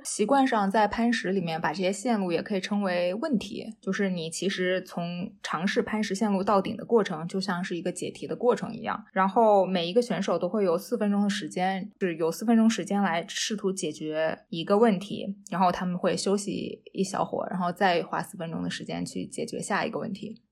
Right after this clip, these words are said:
这些攀石比赛的线，线路或者是问题是比赛选手们在比赛前完全不知道的，他们在比赛前会有一段时间来观察这些线路，然后在脑海中构思自己的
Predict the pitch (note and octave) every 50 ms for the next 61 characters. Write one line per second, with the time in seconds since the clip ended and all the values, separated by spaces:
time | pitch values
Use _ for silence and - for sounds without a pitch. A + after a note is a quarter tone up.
0 | - - D4+ C#4 C#4 C#4 C#4 C4+ C#4 C#4+ D4 D4+ D#4 - A#3 - G#3 - - -
1 | G#3 G3+ F#3+ F#3 E3+ E3+ E3+ F3 - - - - D4 C#4 - - _ - - -
2 | E4+ D4+ B3+ G#3 G3 G3+ G3+ A3 G3 E3+ F3+ - G3+ G3 G3+ B3 A#3 G3 G3 G3+
3 | D#3+ D#3 D#3 D#3+ F#3 - - G3+ F#3 F3+ F3 E3+ E3+ F#3 F#3+ - G#3 F#3+ - A#3+
4 | A#3 A#3 G3+ F3 G3 A3+ B3 G3 E3 - - - - - - G3+ F#3 F#3+ - -
5 | - E3 D#3+ - G#3+ A3+ E3+ - - G#3+ A3+ - _ - E3 F3 F#3 - E3 D#3+
6 | E3 E3+ - - E3+ F3+ F#3 E3+ - - - - - _ _ - - A3 G#3+ A#3
7 | A3+ A#3 A#3 G#3+ F#3 E3 - A3 G3+ G3 G3+ - F3+ E3+ F3+ F3+ G3 G3+ A3+ G3+
8 | F3+ E3+ - - - - A3 A3+ F#3 F#3+ G3+ G#3 G#3 G3+ G3 - F3 E3+ F#3 F#3+
9 | F#3+ F#3+ F#3 F3 F3 - G3+ A3 C4 - - F3 E3+ E3 E3 D#3+ D#3+ - - D#3+
10 | D3+ - - - - - F3+ D#3+ E3 - F#3+ F#3 F3+ G3 G3+ F#3+ F3 E3 - G3
11 | - - - E3 F3+ F#3+ G#3 F3+ E3 E3+ - - F#3 F3 - - - - - -
12 | - - - - -